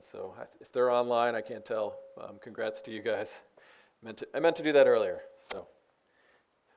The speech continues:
we wish them rest. <laughs> Yeah. All right. Um, let's read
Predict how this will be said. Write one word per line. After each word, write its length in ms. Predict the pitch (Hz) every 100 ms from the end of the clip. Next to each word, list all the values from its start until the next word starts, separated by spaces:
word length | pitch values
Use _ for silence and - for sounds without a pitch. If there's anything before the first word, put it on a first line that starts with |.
| _ -
we 100 | 110
wish 200 | 135 -
them 140 | 131
rest. 340 | 117 92 - - -
<laughs> 100 | -
Yeah. 220 | 127 - - - _ _ _ _ _ _ _ _ _ _ _ _ - - _ _ - - _ _ _ _ _ _ _ _ _ _ _ _ _
All 120 | 127
right. 280 | 139 113 - - - _ _ _ _ -
Um, 340 | 143 135 117 - _ - _ _ - _ _ _ _ _
let's 560 | - 151 170 170 - - -
read 680 | 131 143 165 165 165 165